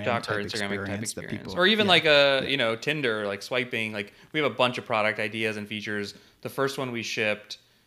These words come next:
Speaker 1: um, which I'll just show you, even though people can't see it, is, you know, e-, essentially the stories experience from Instagram, but brought on to, like, an e-commerce, uh,
Speaker 2: Okay,
Speaker 1: experience.
Speaker 2: okay.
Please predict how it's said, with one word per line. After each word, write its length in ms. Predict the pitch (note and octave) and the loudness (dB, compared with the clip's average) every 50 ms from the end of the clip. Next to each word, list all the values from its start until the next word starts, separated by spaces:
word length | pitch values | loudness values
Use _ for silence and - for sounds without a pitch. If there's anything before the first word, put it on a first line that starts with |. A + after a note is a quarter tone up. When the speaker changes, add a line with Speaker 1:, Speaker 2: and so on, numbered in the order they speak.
| _ _ _ - | _ _ _ -6
Speaker 1:
um, 560 | A2+ G#2 G#2 G2+ G2+ G2+ G2+ G2 G2 F#2+ G2 - | -4 -2 -2 -2 -2 -2 -4 -6 -10 -14 -16 -16
which 120 | A2 - | -12 -10
I'll 140 | G#2+ G2+ G2 | -10 -10 -10
just 140 | F#2+ F#2+ - | -12 -12 -8
show 140 | - G#2+ | -6 -4
you, 260 | G#2 G2+ G2+ F#2+ F#2+ F#2+ | -4 -4 -4 -6 -8 -8
even 180 | G2 F#2+ G2 | -10 -10 -10
though 140 | G2 G2 F#2+ | -10 -10 -10
people 220 | - - G#2 G#2+ G2+ | -10 -12 -12 -12 -10
can't 220 | - G#2+ G2 F#2+ | -10 -10 -10 -8
see 180 | - - A#2+ G#2+ | -6 -4 0 0
it, 280 | G2+ G2 G2 - - - - _ _ _ _ _ - | 0 0 -2 -4 -8 -14 -20 _ _ _ _ _ -4
is, 560 | A2 G#2+ G#2 G#2 G2+ G2 G2+ G2 G2 - - _ _ - - - - - | -2 2 2 2 2 0 -4 -8 -12 -14 -16 _ _ -16 -14 -14 -14 -12
you 140 | - A#2+ A2+ | -10 -6 -4
know, 140 | G#2+ G2+ G2+ | -4 -4 -4
e-, 40 | - - | -4 -6
essentially 460 | A2+ - - A2+ - D3 C3+ - C3+ A#2 | -6 -6 -6 -2 -2 -2 -2 -2 -6 -6
the 80 | A2+ A2+ | -6 -8
stories 500 | - - C3+ A#2+ A2+ A#2 A2+ A2+ G#2+ G#2 | -6 -4 -2 -2 -2 0 -2 -2 -4 -6
experience 580 | G#2 G#2 - - A2+ G#2+ G#2+ G#2 G#2 G#2 G2 | -8 -10 -8 -6 -6 -4 -2 -2 -4 -4 -6
from 140 | - - G2 | -8 -10 -10
Instagram, 560 | G#2 G#2+ A2 - B2 G#2+ G#2 G2+ G2 G2 G2 | -8 -8 -6 -8 -6 -4 -4 -4 -4 -4 -6
but 140 | G2 G2 - | -8 -8 -6
brought 240 | A2 G#2+ G2+ G#2 G2+ | -2 -2 -2 0 -2
on 180 | G2 G2 G2 G#2 | -4 -6 -8 -8
to, 100 | - A2 | -10 -8
like, 180 | G2+ F#2+ - - | -8 -8 -10 -10
an 80 | G2 | -10
e-commerce, 840 | G2+ G2+ G2 G2 - G2+ F#2 F#2 F#2 F#2 F2+ - - - - - - _ _ - - | -10 -10 -12 -12 -12 -12 -10 -10 -10 -8 -8 -6 -8 -8 -8 -10 -14 _ _ -12 -6
uh, 100 | - A#2 | -6 -4
Speaker 2:
Okay, 200 | B2+ - G#2+ G2+ | -2 -2 -2 -2
Speaker 1:
experience. 500 | F#2 - - A2+ G2+ F#2+ F#2 F#2+ - - | -2 -2 -4 -4 -4 -4 -4 -4 -4 -4
Speaker 2:
okay. 100 | G2 | -4